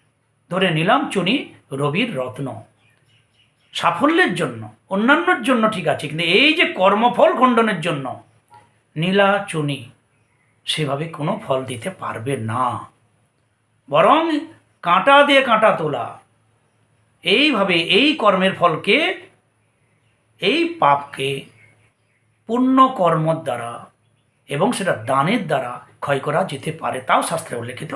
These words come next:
আছে। দানেও গ্রহ শান্তি হয়, গ্রহের দানের কথা উল্লেখ আছে। তাহলে সেক্ষেত্রে কী দান, কীভাবে দান? অবশ্যই যে বাড়িতে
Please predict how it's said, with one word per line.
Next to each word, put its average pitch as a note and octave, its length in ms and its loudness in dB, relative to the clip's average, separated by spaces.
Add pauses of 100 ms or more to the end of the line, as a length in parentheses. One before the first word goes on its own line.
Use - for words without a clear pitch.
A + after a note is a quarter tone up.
আছে। B2 320 -4 (1900)
দানেও E3+ 440 2
গ্রহ G#3 200 2
শান্তি F#3 360 0
হয়, D3+ 360 4
গ্রহের F#3+ 360 2
দানের G3 340 0
কথা F3+ 240 2
উল্লেখ D#3+ 400 -2
আছে। D#3 540 0 (1900)
তাহলে D#3 160 -4
সেক্ষেত্রে A3 460 -4
কী A3+ 160 -4
দান, G#3 400 0 (280)
কীভাবে C3 320 -4
দান? G#2+ 300 -12 (1120)
অবশ্যই C4+ 420 2
যে D#4 160 4
বাড়িতে G3+ 580 2